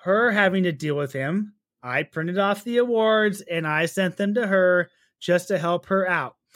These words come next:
And then what's even funnier, is kind of a funny ending, is that he, we didn't have, uh, award ceremonies for, uh, honor roll or anything. So he set up a, um,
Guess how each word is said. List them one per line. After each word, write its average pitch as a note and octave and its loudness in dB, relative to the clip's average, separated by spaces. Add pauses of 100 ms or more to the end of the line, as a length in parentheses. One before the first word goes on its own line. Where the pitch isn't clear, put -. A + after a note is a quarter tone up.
(220)
And F3+ 0
then B3 2
what's F3+ 2
even F#3 -2
funnier, F#3 -2
is C#3+ -6
kind D#3+ -4
of C#3 -8
a C3 -16
funny D3+ -4
ending, D#3 -4
is C3+ -8
that E3 0 (500)
he, A#3 0 (400)
we F#3 4
didn't F#3+ 0
have, F#3 4
uh, D3+ 0
award E3+ 0
ceremonies C#3 -2
for, C3+ -2 (100)
uh, C3+ -4 (100)
honor C#3+ -2
roll C3 0
or C3+ 0
anything. C3+ -4 (240)
So E3+ 0
he G3 2
set F#3+ 0
up D#3 0
a, C#3+ 0
um, C3+ -6